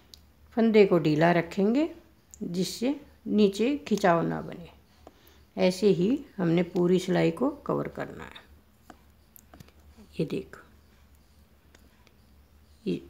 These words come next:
एक इधर से लेंगे, एक इससे लेंगे और फिर दोनों का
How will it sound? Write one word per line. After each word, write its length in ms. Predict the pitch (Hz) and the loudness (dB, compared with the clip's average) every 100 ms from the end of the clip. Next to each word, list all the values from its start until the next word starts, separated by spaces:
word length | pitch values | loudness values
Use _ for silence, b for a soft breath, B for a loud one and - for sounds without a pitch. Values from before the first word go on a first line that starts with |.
| - 247 | -8 2
एक 220 | 175 165 | 2 2
इधर 220 | 160 156 | 0 0
से 200 | 156 185 | -2 -2
लेंगे, 420 | 190 240 269 320 - - - | 0 4 2 2 -4 -14 -2
एक 220 | 196 190 | -2 -2
इससे 360 | 170 - - - | -6 -8 -6 -2
लेंगे 420 | 185 226 269 311 - _ _ - | 0 0 0 -2 -8 _ _ -10
और 160 | 180 170 | -10 -4
फिर 140 | 175 160 | -4 0
दोनों 300 | 175 175 165 | 0 0 -2
का 200 | 214 | -4